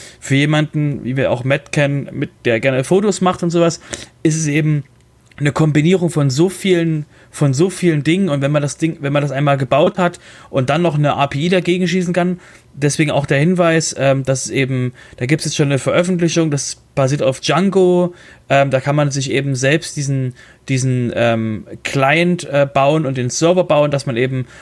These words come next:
diese Abfragen machen kann, um eben wirklich, ähm, das, was da, ähm,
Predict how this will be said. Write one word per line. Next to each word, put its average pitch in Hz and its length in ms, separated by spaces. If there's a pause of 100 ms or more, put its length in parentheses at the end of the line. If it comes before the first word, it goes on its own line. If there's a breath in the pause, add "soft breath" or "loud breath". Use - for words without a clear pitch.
(140 loud breath)
diese 127 220
Abfragen 170 760
machen 156 300
kann, 143 300 (320 loud breath)
um 156 220
eben 147 280
wirklich, 151 500
ähm, 127 400 (380 loud breath)
das, 147 220
was 143 200
da, 135 260
ähm, 120 380